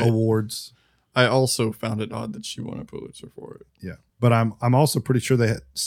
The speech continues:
Speaker 1: that New York Times had to file a retraction on factual information.
Speaker 2: Really? I, I, I read that they put works of fiction in with the original essays, and I found that odd 'cause I don't know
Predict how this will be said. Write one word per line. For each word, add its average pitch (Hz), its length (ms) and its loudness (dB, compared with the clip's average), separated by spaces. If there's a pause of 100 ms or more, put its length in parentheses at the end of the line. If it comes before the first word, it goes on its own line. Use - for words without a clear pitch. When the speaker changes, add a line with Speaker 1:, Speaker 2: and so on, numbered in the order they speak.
Speaker 1:
that 110 220 0 (120)
New 113 80 -2
York 110 200 0
Times 110 260 -4
had 110 120 -4
to 95 60 -8
file 101 260 -4
a 92 40 -4
retraction 107 680 -6
on 95 160 -6
factual 104 400 -8
information. 101 600 -8 (840)
Speaker 2:
Really? 143 280 -2 (280)
I, 131 120 0
I, 135 220 2 (180)
I 135 180 0 (200)
read - 200 0
that 127 140 -2
they 120 80 -2
put 147 260 -2
works 117 300 -2
of 131 120 -8
fiction - 380 -8
in - 220 -8
with - 180 -14
the - 320 -10 (1000)
original 113 460 0
essays, 117 580 -6 (240)
and 131 100 0
I 139 60 4
found 131 280 2
that 117 180 -2
odd 175 380 -2 (840)
'cause 120 100 -4
I 117 40 0
don't 117 140 0
know 117 260 -4